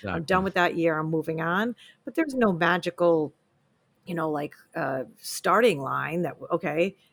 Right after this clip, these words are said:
Speaker 1: now that it's the new year, everything's gonna be great." It, it
Speaker 2: Yeah.
Speaker 1: mean, it's more of the same. It's just, it's
Speaker 2: Yeah, we're,
Speaker 1: funny.
Speaker 2: it's so human. It is funny. We do the same thing with the
Speaker 1: Yeah.
Speaker 2: weather. We can't, it's so hot, and it's so
Speaker 1: Right.
Speaker 2: hot in the summer.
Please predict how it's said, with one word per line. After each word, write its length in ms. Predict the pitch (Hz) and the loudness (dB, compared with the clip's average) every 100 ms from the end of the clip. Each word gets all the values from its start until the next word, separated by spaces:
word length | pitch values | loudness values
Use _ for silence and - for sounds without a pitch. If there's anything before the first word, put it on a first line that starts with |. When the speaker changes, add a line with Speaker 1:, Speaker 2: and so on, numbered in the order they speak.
| - | -10
Speaker 1:
now 260 | 156 160 175 | 0 2 2
that 140 | 170 | 2
it's 340 | 160 - - - _ - | 0 -4 -10 -12 _ -4
the 80 | 170 | 2
new 180 | 175 170 | 6 6
year, 400 | 170 226 208 190 | 6 4 6 4
everything's 440 | 196 208 190 180 | 4 2 0 -2
gonna 360 | 190 180 156 - _ | -2 0 -2 -6 _
be 120 | 170 143 | -8 -8
great." 560 | - 147 254 196 247 466 _ - - | -6 0 0 0 -2 -6 _ -20 -2
It, 220 | 220 220 _ | 0 0 _
it 200 | 220 220 202 | 0 0 2
Speaker 2:
Yeah. 80 | |
Speaker 1:
mean, 200 | 233 220 - | 0 0 -2
it's 220 | 226 - | -2 0
more 240 | 220 233 | 2 2
of 120 | 240 214 | 2 0
the 100 | 220 | -2
same. 480 | - 330 170 135 147 | -4 -6 -6 -6 -6
It's 120 | - | -6
just, 180 | 160 - - | -8 -6 -10
it's 180 | - | -6
Speaker 2:
Yeah, 60 | 170 160 | -6 -2
we're, 160 | 247 | 0
Speaker 1:
funny. 160 | 165 131 | 0 -4
Speaker 2:
it's 200 | 127 - | -6 -8
so 240 | - 143 123 135 | -6 -8 -8 -4
human. 320 | 139 117 104 | -2 -2 -2
It 140 | 135 160 | -2 -2
is 140 | 151 - | -2 -2
funny. 120 | 107 | 0
We 140 | 127 | 2
do 140 | 139 165 | 4 2
the 80 | |
same 240 | 147 160 143 | 2 -2 -2
thing 140 | 151 | -2
with 120 | 139 | -2
the 60 | 131 | -2
Speaker 1:
Yeah. 0 | |
Speaker 2:
weather. 280 | 139 120 95 | -2 -2 -4
We 120 | 95 | -6
can't, 200 | - 117 | -8 -10
it's 80 | 107 | -4
so 140 | - 107 | -4 -4
hot, 500 | - 117 117 123 101 | -4 -4 -2 -4 -6
and 100 | 95 | -6
it's 120 | - | -4
so 200 | 131 135 | 0 0
Speaker 1:
Right. 20 | |
Speaker 2:
hot 300 | 165 113 101 | 0 0 -4
in 60 | 98 | -8
the 60 | - | -14
summer. 440 | - 107 104 | -10 -6 -6